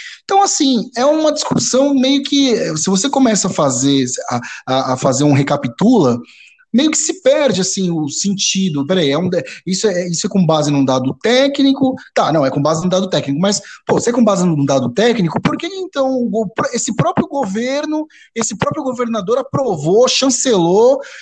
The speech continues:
é, é, o protocolo de, de prevenção, dizendo que era um dos mais avançados do mundo, mas agora não é mais, e aí agora não tem clima, mas o ano passado teve.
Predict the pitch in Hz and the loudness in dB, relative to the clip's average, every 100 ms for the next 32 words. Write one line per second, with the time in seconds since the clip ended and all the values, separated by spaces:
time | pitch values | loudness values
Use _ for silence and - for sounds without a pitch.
0 | - - 190 185 180 170 165 147 160 156 | -20 -4 2 4 6 6 4 2 2 2
1 | 151 143 143 202 202 - 196 185 160 175 | 4 2 0 0 -2 -2 0 2 2 0
2 | 160 147 156 - 170 165 156 - 226 208 | -2 -4 -6 -4 -2 -2 -4 -4 -4 -2
3 | 220 220 202 185 175 190 180 175 180 147 | -4 -4 -4 -4 -2 -2 -2 -4 -6 -8
4 | 156 156 165 269 320 311 302 302 - - | -8 -4 -4 -4 -4 -6 -8 -10 -20 -8
5 | 208 233 208 214 208 196 165 165 226 285 | -4 -2 0 0 0 0 -2 -2 -2 -2
6 | 294 285 269 - - - _ 220 226 226 | -2 -4 -6 -8 -12 -20 _ -4 0 0
7 | 220 214 202 208 226 240 240 240 233 202 | -2 -2 -2 0 2 2 4 4 4 2
8 | - 269 285 254 247 240 233 220 220 190 | 2 2 4 2 2 2 0 0 0 0
9 | 190 - 226 269 285 277 233 247 | -2 -2 -2 0 0 0 0 -2